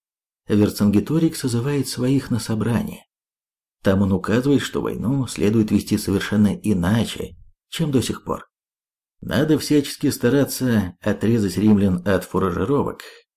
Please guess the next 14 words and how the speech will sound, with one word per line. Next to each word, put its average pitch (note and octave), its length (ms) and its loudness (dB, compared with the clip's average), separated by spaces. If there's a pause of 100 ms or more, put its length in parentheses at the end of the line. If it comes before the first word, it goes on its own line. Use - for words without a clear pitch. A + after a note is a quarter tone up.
(140)
и D3+ 120 0
подвоза B2 460 0
провианта. - 680 -6 (800)
Это E3+ 380 0
сделать C#3 500 0
нетрудно, C3 720 0 (400)
так F#3+ 160 -4
как G#2+ 200 -2
сами G#2 360 0
галлы A#2 460 2
имеют G#2+ 400 2
перевес F#2 460 2
в - 100 -12
коннице, G#2+ 680 0